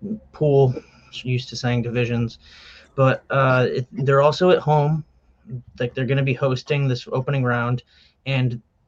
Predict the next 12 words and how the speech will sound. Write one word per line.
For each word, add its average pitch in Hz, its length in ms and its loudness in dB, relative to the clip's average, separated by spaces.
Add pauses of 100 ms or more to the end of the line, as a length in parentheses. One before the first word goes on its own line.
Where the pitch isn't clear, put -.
(120)
their 143 300 0
whole 165 280 2
roster 139 540 0
is 123 380 -4
mostly 135 380 0
compiled 123 760 -2
of 117 440 -6
the 127 100 -4
whole 131 500 -2
Chinese 127 540 0
Baseball 110 460 -8
League. 104 280 -12